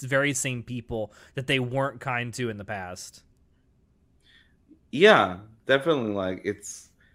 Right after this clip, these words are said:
Speaker 2: it's cool that we get a glimpse of his, his past as well. And it's him seeing, like, his history repeats itself, you know, same old story again and again. And he's trying to do his, his best at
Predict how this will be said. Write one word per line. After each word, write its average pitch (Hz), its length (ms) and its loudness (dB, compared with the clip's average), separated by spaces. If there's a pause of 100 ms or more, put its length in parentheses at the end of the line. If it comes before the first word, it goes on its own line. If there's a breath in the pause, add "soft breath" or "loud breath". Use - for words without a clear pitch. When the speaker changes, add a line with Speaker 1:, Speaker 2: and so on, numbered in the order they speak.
(300)
Speaker 2:
it's - 160 -4
cool 151 220 4
that 165 120 6
we 123 140 0
get 120 180 6
a 117 60 6
glimpse 110 360 0
of 104 80 -2
his, 92 260 -2 (140)
his 98 320 -2
past 98 440 2
as 92 120 -12
well. 90 440 0 (520)
And 104 440 2
it's 107 220 -2
him 120 420 4
seeing, 113 380 2
like, 101 280 2
his 95 320 -4 (100)
history 104 420 2
repeats 98 300 -4
itself, 92 500 -2
you 90 80 -2
know, 90 220 -2
same 110 480 4
old 113 160 4
story 92 420 4
again 92 220 2
and 104 140 2
again. 92 400 2 (440 loud breath)
And 104 140 2
he's 110 560 2
trying 113 380 8
to 107 180 0
do 107 380 2
his, 101 280 4
his 98 160 -12
best - 540 8 (500)
at 98 260 10